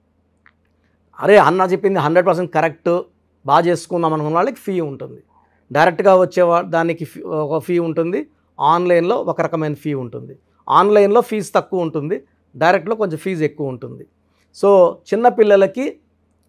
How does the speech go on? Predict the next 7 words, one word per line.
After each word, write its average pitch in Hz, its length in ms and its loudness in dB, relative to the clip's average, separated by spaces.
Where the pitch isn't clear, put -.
డైరెక్ట్ 175 380 2
అపాయింట్‌మెంట్ 190 600 0
తీసుకొని, 170 380 -6
దయచేసి 190 720 -2
రకరకాల 180 460 2
పేర్లు 180 340 -2
పెట్టి, 160 520 -4